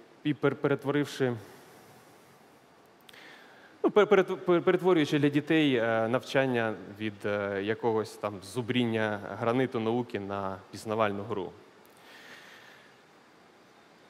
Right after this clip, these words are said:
Так. Е, <clears throat> по зав-, по завершенню навчального року дійсно гарною такою несподіванкою, перлинкою стало отримання свідоцтва досягнень.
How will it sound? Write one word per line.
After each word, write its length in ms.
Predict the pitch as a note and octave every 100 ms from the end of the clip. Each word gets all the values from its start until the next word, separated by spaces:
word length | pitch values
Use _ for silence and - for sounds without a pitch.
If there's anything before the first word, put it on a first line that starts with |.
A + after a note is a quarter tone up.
| - - - - - - -
Так. 200 | - - - - - - C3+
Е, 340 | A#2+ A#2 A2 A2 A2+ A2 G#2+ - - - - - - - -
<clears throat> 160 | F3 C#3 - - - - - - - - - - -
по 80 |
зав-, 320 | D3 E3 E3 A#2+ - -
по 100 | -
завершенню 440 | C#3+ E3+ F#3 - E3+
навчального 440 | F3 F#3+ F3 D#3+
року 280 | G#3 B3 B2 - - - - - - - - - - - B2+
дійсно 500 | D3 F3+ D#3+ D3 B2 -
гарною 500 | C#3 D#3 E3 D3 C3+ -
такою 280 | C#3+ D3 C#3+
несподіванкою, 720 | D3 D3 E3 B3+ C4 - B2
перлинкою 460 | A#2 C#3 G#3 G#3+ C3
стало 300 | - F3+ F3
отримання 440 | C#3 E3+ E3+ D3
свідоцтва 420 | A#2+ C3+ D3 C#3+
досягнень. 500 | B2 B2+ G#2+ F#2+ F2+